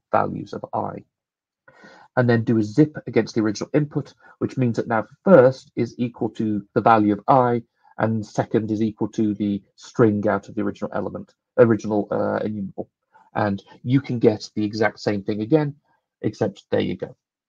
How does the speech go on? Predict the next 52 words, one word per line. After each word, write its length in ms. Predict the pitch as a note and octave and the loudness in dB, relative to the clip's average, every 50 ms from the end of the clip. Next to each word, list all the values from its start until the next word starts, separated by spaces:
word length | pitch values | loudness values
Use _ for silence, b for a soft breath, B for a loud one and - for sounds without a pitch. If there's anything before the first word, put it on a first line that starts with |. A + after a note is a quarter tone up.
| _ _ _ _ _ _ _ _ _ _ _ _ _ _ _ _ _ b b b b b b b - | _ _ _ _ _ _ _ _ _ _ _ _ _ _ _ _ _ b b b b b b b 2
Uh, 220 | B2+ A#2+ A#2+ C3 B2+ | 2 4 4 4 4
with 120 | C#3 D#3 D#3 | 4 6 6
the 80 | F3+ | 6
added 180 | F3 E3 D#3+ D3 | 6 6 4 4
advantage 400 | C#3+ E3 D#3+ D3 - C#3 B2 - | 4 4 2 2 0 -6 -8 -8
that 140 | - - - | -10 -8 -6
this 180 | D3+ C#3+ - - | -6 -6 -6 -8
is 180 | C3+ B2+ A2+ | -8 -6 -4
LINQ, 520 | - B2+ C#3 E3 D#3+ B2+ - _ - - - _ | -2 0 0 0 0 -2 -6 _ -20 -20 -20 _
so 560 | - - - - C3 A#2+ A#2 A2+ A2+ A2+ A2 A2 B B B B - | -20 -20 -8 -4 -2 0 0 0 0 -2 -2 -4 B B B B -10
that 140 | C3+ - C3 | -10 -4 -2
this 400 | C#3 C3 B2 - - - - - | -2 -2 -2 -4 -12 -18 -12 -6
means 320 | B2+ B2 A#2+ A#2+ A2+ - - | -2 -2 -2 -2 -4 -6 -4
everything 460 | C3 C3 C3 C3+ B2+ B2+ A#2+ A#2+ A#2 A#2 | -4 -2 -2 -2 -2 -2 -2 -4 -4 -6
is 120 | A#2 - | -6 -6
subject 320 | - B2+ A2+ - A#2 - | -6 -6 -6 -6 -8 -6
to 80 | - A#2 | -4 0
lazy 280 | A2 A#2+ B2 A#2+ A2+ A2+ | 2 2 2 2 0 0
evaluation, 520 | A2+ A2 G#2+ A2+ B2+ C#3+ C3+ - - G#2 | 0 2 2 4 4 2 2 0 -2 -4
meaning 180 | G#2+ G#2 G#2 A2+ | -4 -4 -4 -6
it 80 | - A#2 | -2 0
won't 180 | B2 B2 A2+ | 0 2 2
actually 300 | A2+ A2 - - A#2 A2 - | -2 -4 -6 -6 -6 -6 -6
evaluate 680 | - G#2 - A#2+ B2 C#3 B2+ A2+ G#2+ G#2+ G#2 G#2 G2+ - | -4 0 2 4 4 4 4 2 2 2 0 0 -2 -4
this 200 | - G2+ - - | -8 -10 -10 -8
into 160 | A2 G#2 A2+ G#2+ | -8 -6 -4 -4
a 40 | |
real 280 | G#2 G#2 A2 G#2+ G#2+ G#2+ | -2 -2 -2 -2 -2 -2
array 240 | G#2 A2 G#2 G#2 G#2 | -2 0 0 0 -2
until 240 | G2+ G2+ - A2 G2 | -6 -8 -8 -8 -8
you 120 | G2 - - _ | -8 -10 -12 _
tell 180 | - C#3+ C#3+ C3 | -4 -2 -2 -2
it 140 | - - - | -2 -4 -6
to. 200 | - G#2+ G#2 G2+ B B B B B B B B _ | -8 -8 -8 -8 B B B B B B B B _
So 160 | - A2+ G#2+ | 0 2 2
you 200 | G2+ G2 A#2 - | 2 0 -2 -2
can 160 | - C3 B2 | 0 0 2
even 380 | A#2+ A#2 G#2+ A#2+ A2 A2 G#2+ b b b b - | 2 2 2 0 0 0 -4 b b b b -4
do 140 | A#2+ C3 A#2+ | -2 -2 -2
further 520 | G#2+ - _ C3+ B2+ B2 A#2 G#2+ A#2 B2 - | -2 -2 _ 2 4 4 6 6 4 4 4
array 220 | A2+ A2+ A2 A2+ | 2 2 0 0
modifications 920 | G#2+ G#2+ G#2+ G#2 A2 - - - - A2 G#2+ G2+ - - G#2 G#2 G2+ - | -2 -2 -2 -4 -4 -8 -8 -6 -4 -4 -2 -4 -4 -8 -10 -10 -8 -8
like 220 | G2+ G#2 G2+ - | -8 -8 -8 -10
selects 520 | - - - A2 A2 A2 - _ - - G#2+ | -10 -6 -4 -2 -2 -2 -4 _ -18 -16 -16
and 100 | G2+ - | -14 -14
skips 420 | - - - - - _ _ - | -8 -6 -6 -6 -6 _ _ -2
and 80 | A#2+ - | 2 4
all 140 | E3+ F3 C#3 | 6 6 6
the 80 | C3 | 4
rest 240 | A2+ G2+ - - - | 2 2 2 -2 -6
of 80 | G2+ G#2+ | -6 -6
it 160 | G#2 - | -6 -8